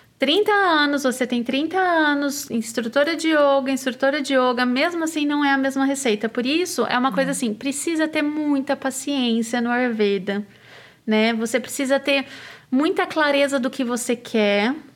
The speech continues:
Speaker 1: e muita paciência. Porque às vezes a gente entende algumas coisas e fala, "Então tá bom, então é isso que eu tenho que fazer agora, eu vou lá e vou fazer, querer fazer tudo que o Ayurveda falou." Não tem como.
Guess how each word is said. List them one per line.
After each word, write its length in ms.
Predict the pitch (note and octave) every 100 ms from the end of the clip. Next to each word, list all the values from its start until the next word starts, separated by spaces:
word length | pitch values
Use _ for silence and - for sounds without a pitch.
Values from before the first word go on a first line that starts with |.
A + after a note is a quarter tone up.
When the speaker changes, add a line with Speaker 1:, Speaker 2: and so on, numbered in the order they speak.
| _ -
Speaker 1:
e 80 | -
muita 280 | C#4+ D#4+ F#4
paciência. 1000 | F4+ E4+ - D#4+ C#4 C4 C4 B3+ A3 G3+ G3+ _ - - - - - -
Porque 220 | D4 F4
às 160 | E4+
vezes 480 | D4 F4 F4 B3+ B3
a 80 | C4+
gente 420 | C4+ C#4+ D4+ -
entende 720 | D#4 C#4 - C4+ C#4+ E4 E4 D#4
algumas 340 | C#4+ C#4+ C#4+
coisas 300 | - D#4+ D#4
e 40 |
fala, 160 | D#4 C#4+
"Então 220 | C#4 F4+
tá 120 | F4+
bom, 300 | E4+ D4+ - - -
então 240 | A#3+ C#4+ D4
é 100 | D4+
isso 220 | D#4+ D#4+
que 60 | E4+
eu 60 |
tenho 160 | D#4+ D#4
que 80 | -
fazer 260 | D#4 C#4+
agora, 360 | C#4 B3+ B3+ C4
eu 100 | C4+
vou 160 | C4
lá 220 | C#4 C4 C#4
e 20 |
vou 120 | C4+
fazer, 340 | C#4 C#4 C4
querer 240 | C#4 C#4+ C#4+
fazer 320 | D4 C#4 F4+
tudo 340 | F4+ F#4 G4+ G4+
que 100 | F#4+
o 40 |
Ayurveda 400 | F#4 D#4 D#4 D4+
falou." 460 | D4+ C#4 G#3 - - - - - - - -
Não 160 | E4+ G4+
tem 180 | A4 A#4
como. 500 | - F#3 - G#3+